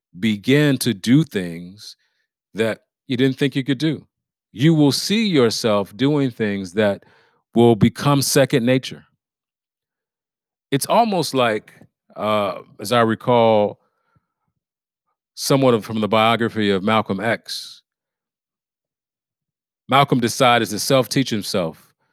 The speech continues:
with the use of the dictionary to expand his vocabulary. And it, by expanding vo-, his vocabulary, he created a greater command of his words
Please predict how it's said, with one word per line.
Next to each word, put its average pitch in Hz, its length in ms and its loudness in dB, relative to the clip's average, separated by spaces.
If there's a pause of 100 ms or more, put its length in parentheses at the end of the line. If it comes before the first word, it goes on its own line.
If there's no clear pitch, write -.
(360)
with 110 120 -6
the 110 80 0
use 120 220 2
of 104 160 0
the 101 80 -2
dictionary 82 640 -6 (560)
to 104 100 -6
expand 117 440 0
his 101 100 -2
vocabulary. 92 800 -4 (720)
And 113 120 -2
it, 117 180 -2
by 131 160 4
expanding 131 440 0
vo-, 117 120 -6
his 123 200 -2
vocabulary, 107 840 0 (160)
he 156 120 -2
created 131 400 2
a 107 60 0
greater 120 260 2
command 110 720 -2 (840)
of 104 120 0
his 104 160 0
words 104 800 2